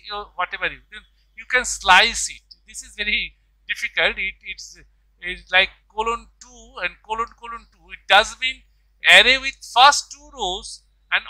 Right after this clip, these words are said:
alternate column zero and two. So I am just repeating here. This is, this is the original matrix, and the first two rows,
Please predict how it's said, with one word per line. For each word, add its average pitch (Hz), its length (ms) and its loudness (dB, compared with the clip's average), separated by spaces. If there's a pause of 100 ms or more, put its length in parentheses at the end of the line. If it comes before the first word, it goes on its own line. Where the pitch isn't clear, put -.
alternate 262 640 2
column 247 380 2
zero 202 340 -8
and 190 140 0
two. - 220 -20 (720)
So 190 340 -20 (100)
I 185 60 6
am 214 80 -6
just 240 240 -10
repeating 247 420 -8
here. 196 360 0
This 196 160 -20
is, 220 80 -20 (340)
this 196 160 -20
is 226 120 -20
the 220 140 -6
original 214 480 -4
matrix, 202 680 -2 (420)
and 165 240 -2 (180)
the 208 240 -4 (140)
first 277 400 0
two 294 240 -20
rows, 185 420 -10